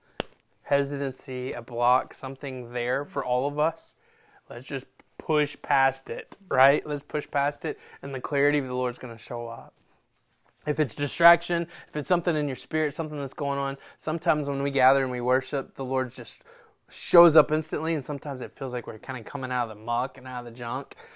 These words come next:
Um, let's just press in and see what God's saying. And I love that. I just used monk and junk. Um, because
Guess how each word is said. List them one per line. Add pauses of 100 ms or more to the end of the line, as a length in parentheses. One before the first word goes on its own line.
(200)
Um, (100)
let's
just
press
in
and
see
what
God's
saying. (420)
And
I
love
that.
I
just
used
monk
and
junk. (360)
Um, (460)
because